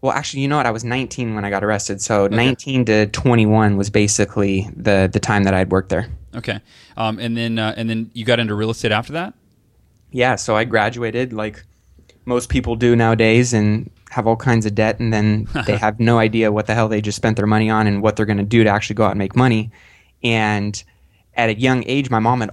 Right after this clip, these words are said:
Speaker 1: always been taking me to these real estate investing seminars, twelve, thirteen, fourteen. And at the time, I,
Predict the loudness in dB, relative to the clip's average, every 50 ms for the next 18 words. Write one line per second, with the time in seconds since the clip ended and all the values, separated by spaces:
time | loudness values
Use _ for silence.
0 | -6 -4 -2 0 0 0 -2 -2 -2 -4 -2 0 -2 -2 0 -2 -4 -4 -4 -4
1 | -2 -2 -2 0 0 -2 -2 -2 -2 -4 0 4 4 4 4 4 2 2 2 2
2 | 2 2 2 0 -2 -4 -4 -2 -2 -2 -2 -2 -2 -4 -6 -8 -10 -8 -2 0
3 | 0 0 0 0 -2 -4 -2 -2 -2 -4 0 2 2 2 2 2 0 0 0 0
4 | -2 -4 -4 -2 0 2 2 2 0 -2 -4